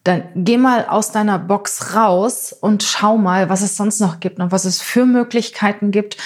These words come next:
damit es besser funktioniert. Und probier einfach aus.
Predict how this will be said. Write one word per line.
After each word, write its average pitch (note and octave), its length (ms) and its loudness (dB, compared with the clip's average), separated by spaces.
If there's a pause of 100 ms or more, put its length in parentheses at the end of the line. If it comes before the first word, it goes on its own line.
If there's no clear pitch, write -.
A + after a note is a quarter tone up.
(260)
damit F3+ 300 2
es - 280 -2
besser F#3 320 0
funktioniert. D#3 680 -2
Und F#3+ 140 0
probier A3+ 520 0 (160)
einfach G3+ 500 -2
aus. F#3 360 2